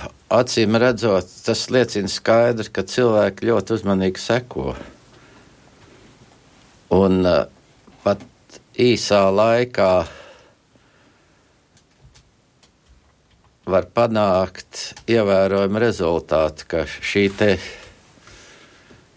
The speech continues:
ka ir daudz cilvēki, kas nav izdarījuši šo te galīgo izvēli, un viņi izdara pēdējā brīdī. Tas ir skaidrs, redzams, jā.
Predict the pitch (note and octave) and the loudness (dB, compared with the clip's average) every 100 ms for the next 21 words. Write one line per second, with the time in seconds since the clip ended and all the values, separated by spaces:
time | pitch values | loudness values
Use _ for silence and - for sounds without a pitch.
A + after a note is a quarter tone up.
0 | _ _ _ _ _ _ _ _ _ _ | _ _ _ _ _ _ _ _ _ _
1 | _ _ _ - A2+ G2+ F#2 - F#2+ A#2 | _ _ _ -4 2 2 2 -2 0 2
2 | B2 B2+ A#2+ - - D3 B2+ A2 G2+ F#2+ | 4 2 -2 -8 -6 0 2 2 2 2
3 | F#2+ - - G2+ G2 - - - - G#2 | -2 -10 -8 -6 -4 -6 -6 -6 -6 0
4 | A2+ G#2+ G2 A2+ - G2+ F#2 G2 F2 - | 2 4 2 0 0 0 2 2 0 -4
5 | - G#2+ F#2+ - F#2 G#2+ G2+ F#2+ E2+ F#2+ | -6 -2 -2 -2 0 2 2 2 2 0
6 | G#2 A2 F#2+ F#2 F#2 F2+ F#2 F#2 F#2 G2 | 0 0 0 0 2 2 2 0 0 0
7 | G2 E2 F2+ F2 E2+ - - G#2 F#2+ E2 | 0 0 0 0 -2 -10 -4 0 0 0
8 | E2+ E2+ D#2+ F#2+ G#2 F2+ - - D#2+ - | 0 0 -2 0 0 0 -4 -6 -8 -8
9 | - - F#2 F#2+ F2+ D2+ - - D#2 F2 | -8 0 2 2 0 -6 -12 -6 -2 0
10 | D2 D#2 C#2 - D2+ D#2+ | -2 -6 -8 -12 -10 -10